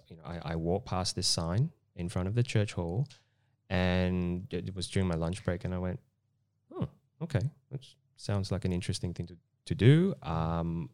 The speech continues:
I don't have anything else better to do on a Saturday afternoon. I'm gonna just give it a try." Um, and that was where I met, <laughs> uh,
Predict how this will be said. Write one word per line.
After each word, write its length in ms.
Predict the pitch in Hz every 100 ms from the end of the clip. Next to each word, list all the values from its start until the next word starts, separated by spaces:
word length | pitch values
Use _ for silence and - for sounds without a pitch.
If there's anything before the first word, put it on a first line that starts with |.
| _
I 160 | 80 82
don't 220 | 82 78
have 120 | 76
anything 280 | 78 76 78
else 160 | 80 -
better 160 | 78 80
to 120 | -
do 240 | - 135
on 100 | 156
a 60 | 92
Saturday 320 | - 87 85
afternoon. 720 | 80 80 - 120 170 208 202 190
I'm 100 | -
gonna 180 | -
just 260 | 80 - - - _ _
give 140 | 82 80
it 40 |
a 40 |
try." 260 | - 98 139 233 - _ _ _ _ _ _ 101
Um, 720 | 98 98 98 101 101 104 - - -
and 1120 | 107 110 110 113 110 110 110 110 110 113 117 - - _ - _ _ _ _ _ 120
that 180 | 117 113
was 160 | 110
where 240 | 107 104 98
I 40 |
met, 500 | 95 98 92 - - -
<laughs> 160 |
uh, 60 | -